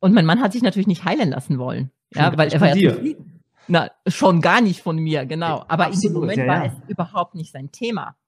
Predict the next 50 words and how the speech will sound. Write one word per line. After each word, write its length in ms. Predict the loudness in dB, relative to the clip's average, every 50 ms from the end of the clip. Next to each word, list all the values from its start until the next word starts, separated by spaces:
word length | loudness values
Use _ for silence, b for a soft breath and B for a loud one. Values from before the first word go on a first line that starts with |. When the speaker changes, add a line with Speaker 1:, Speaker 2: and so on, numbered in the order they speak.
| _ _ -12
Speaker 2:
Ja. 460 | -10 -8 -8 -8 -10 -12 -16 -20 _ _ _ _ _ _ _ _ _ _ _ _ b b b b b b _
Speaker 1:
Und 180 | -2 0 0
auch 140 | 0 -2 -2
das 300 | -2 -4 -4 -4 -4 -4
war 120 | -2 0 2
dann, 220 | 2 0 0 -2 _ _ _ -6
auch 140 | -4 -4 -2
für, 160 | -2 -4 -4 -4 -4
das 220 | -4 -4 -2 -2
war, 200 | -4 -6 -6 _ -12
auch 160 | -14 -12 -4
da 240 | -2 -2 -2 -2 -2
war 160 | -2 -2 -4
für 200 | -4 -4 -6 -6
uns 240 | -2 -2 0 0 0 2
ein 180 | 2 4 4
super 320 | 4 2 0 2 4 4 4
guter 300 | 2 0 2 2 2 2
Prozess, 720 | 0 _ -6 -4 -4 -4 0 2 2 2 2 0 -2 0
weil 240 | 2 4 4 4 2
ich 120 | -2 -2 0
dann 160 | 0 0 2 4
irgendwann 240 | 4 4 6 6 6
mal 120 | 4 4 0
erkannt 340 | -4 -2 0 2 2 2
habe, 160 | 0 0 -2 -2
okay, 360 | -4 -4 -4 -4 -2 -2 0
dann 160 | 2 0 0 0 0
sind 160 | 0 0 2
das 160 | 0 -2 -4
halt 140 | -4 -2 -2
nicht 180 | -2 -2 -2
die 80 | -4 -6
Themen, 480 | -2 0 2 4 4 4 4 2 0 -2 _ _ _ _ _ _ _ _ _ _ _ _ _ _
die 120 | -4 -2
ich 120 | -2 0 0
mit 160 | -2 -2 -2
ihm 100 | -2 0 0 0
jetzt 140 | 0 0 0
bespreche. 600 | 0 -2 0 0 0 0 0 2 0 -4 -4 -4 -4
Ich 120 | -4 -4
hab 120 | -4 -2 -2
doch 180 | -2 -2 0
andere 340 | 0 -2 0 0 -2 0 2
Menschen, 400 | 2 4 2 2 0 2 2 2
mit 140 | 2 2 0
denen 140 | 0 -2 -2
ich 100 | -2 -2
das 160 | -4 -4 -6
besprechen 520 | -8 -12 -20 -12 _ -8 -8 -6 -6 -8